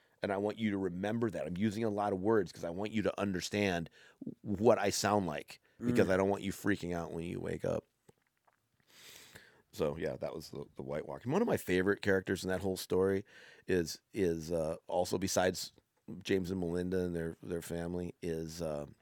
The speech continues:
Speaker 1: is Elizabeth Pomfret, the doctor.
Speaker 2: Ah, Miss Pomfret.
Speaker 1: Yes, she was
Speaker 2: Love that woman.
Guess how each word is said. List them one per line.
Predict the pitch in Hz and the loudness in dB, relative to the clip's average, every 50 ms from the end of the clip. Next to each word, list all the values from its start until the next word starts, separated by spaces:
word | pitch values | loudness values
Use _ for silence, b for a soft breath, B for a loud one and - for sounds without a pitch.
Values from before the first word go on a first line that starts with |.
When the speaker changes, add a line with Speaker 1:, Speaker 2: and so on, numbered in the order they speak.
| _ _ _ _ _ _ _ - _ - | _ _ _ _ _ _ _ -18 _ -4
Speaker 1:
is | 87 82 78 76 | -4 -4 -4 -4
Elizabeth | 82 90 78 78 90 95 110 107 - | -6 -6 -2 -2 -2 0 0 -2 -2
Pomfret, | - 87 80 82 78 - - 57 - | 0 -4 -4 -4 -4 -8 -10 -8 -8
the | 71 | -6
doctor. | 67 73 71 73 - - 71 67 62 - B B B B B B B B B B B B B B B B B B - | -4 -4 -4 -4 -6 -8 -10 -12 -12 -14 B B B B B B B B B B B B B B B B B B -10
Speaker 2:
Ah, | - 110 110 113 113 110 107 | -8 -4 -2 -2 -2 -2 -4
Miss | 104 98 - | -6 -8 -10
Pomfret. | - - - 113 113 107 - - 104 98 87 - - - | -10 -6 -4 -4 -4 -4 -4 -4 -2 -2 -4 -6 -8 -6
Speaker 1:
Yes, | - 110 98 98 98 98 101 98 95 - - - - | -2 4 6 8 10 12 10 10 8 6 0 -8 -4
she | - - - - 98 107 | -2 0 0 2 2 4
was | 104 98 95 90 101 | 4 4 2 0 0
Speaker 2:
Love | 104 101 | -2 -2
that | - 87 | -2 0
woman. | 85 92 | 0 0